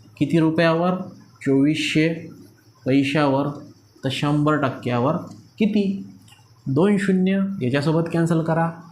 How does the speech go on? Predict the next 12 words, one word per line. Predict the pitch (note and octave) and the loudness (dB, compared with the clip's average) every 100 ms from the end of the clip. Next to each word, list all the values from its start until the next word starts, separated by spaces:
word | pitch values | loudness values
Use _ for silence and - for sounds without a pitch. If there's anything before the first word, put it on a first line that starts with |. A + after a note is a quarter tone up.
| _ _ | _ _
आणि | - F3 C#3+ B2+ B2+ - - _ _ _ _ _ _ _ _ _ _ _ - - - | -2 0 0 -2 -4 -8 -20 _ _ _ _ _ _ _ _ _ _ _ -16 -10 -6
सहाशे | D#3 C3+ C3 F3 E3+ - F#3 | -2 -2 0 0 0 0 0
साठला | E3+ - - - C#3 E3+ E3+ C3+ A#2 A#2+ - - - _ _ - _ _ _ - | 0 -4 -6 0 2 2 2 0 0 -2 -8 -16 -20 _ _ -20 _ _ _ -2
चोवीसनं | C3+ D3+ F#3+ G3 F3+ C#3+ | 0 2 2 0 -2 0
भाग | B2+ | 0
द्या, | A2 G#2+ B2 D#3+ - - _ _ _ _ _ _ _ | 0 0 -2 -4 -12 -20 _ _ _ _ _ _ _
म्हणजेच | C3 C3 D#3 - - - _ _ | -4 2 0 0 -10 -20 _ _
चोवीस | D3 D#3+ F3 | 2 2 2
एक | E3+ E3 | 2 0
चोवीस, | D#3+ D#3+ E3+ F3 - - - | 0 2 2 0 -4 -12 -6
चोवीस | C3+ C#3 C#3 C3 | 0 2 2 2
दोने | B2+ B2+ | 2 2